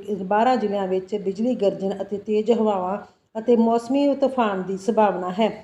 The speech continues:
ਵੀਹ ਮਈ ਨੂੰ ਪਠਾਨਕੋਟ, ਗੁਰਦਾਸਪੁਰ, ਹੁਸ਼ਿਆਰਪੁਰ, ਸ਼ਹੀਦ ਭਗਤ ਸਿੰਘ ਨਗਰ, ਨਵਾਂ ਸ਼ਹਿਰ ਅਤੇ ਮੁਹਾਲੀ ਵਿੱਚ ਯੈਲੋ ਅਲਰਟ ਜਾਰੀ ਕੀਤਾ ਗਿਆ ਹੈ। ਮੌਸਮ ਵਿਗਿਆਨ ਕੇਂਦਰ ਅਨੁਸਾਰ ਸੂਬੇ ਦਾ ਔਸਤ ਵੱਧ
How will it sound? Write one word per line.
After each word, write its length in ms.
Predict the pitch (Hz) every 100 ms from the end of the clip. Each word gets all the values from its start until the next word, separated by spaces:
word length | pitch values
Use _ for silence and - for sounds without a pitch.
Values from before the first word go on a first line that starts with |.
| _ _ -
ਵੀਹ 220 | 240 302
ਮਈ 280 | 285 233 220
ਨੂੰ 260 | 220 208 214
ਪਠਾਨਕੋਟ, 640 | 226 220 202 190 208 208
ਗੁਰਦਾਸਪੁਰ, 600 | 214 202 202 185 180 208
ਹੁਸ਼ਿਆਰਪੁਰ, 720 | 202 - 233 214 190 - 202
ਸ਼ਹੀਦ 380 | 208 - 220 208 175
ਭਗਤ 260 | 202 180 -
ਸਿੰਘ 200 | 202 190
ਨਗਰ, 460 | 190 190 214 214 214 - _ -
ਨਵਾਂ 300 | 226 277 302
ਸ਼ਹਿਰ 300 | 294 233 214 202
ਅਤੇ 160 | 208
ਮੁਹਾਲੀ 440 | 202 208 214 185 190
ਵਿੱਚ 260 | 190 185 214 190
ਯੈਲੋ 280 | 185 180
ਅਲਰਟ 280 | 185 196 202
ਜਾਰੀ 260 | 226 226 240
ਕੀਤਾ 280 | 254 269 277
ਗਿਆ 160 | 294
ਹੈ। 180 | 247 196 - - _
ਮੌਸਮ 460 | 226 254 262 285 285 247 220
ਵਿਗਿਆਨ 640 | 214 214 202 214 196 208 196 -
ਕੇਂਦਰ 400 | 208 196 240 240
ਅਨੁਸਾਰ 440 | 208 - 208 196 190
ਸੂਬੇ 400 | 220 190 185 196
ਦਾ 260 | 185 185 214
ਔਸਤ 340 | 220 220 -
ਵੱਧ 220 | 190 214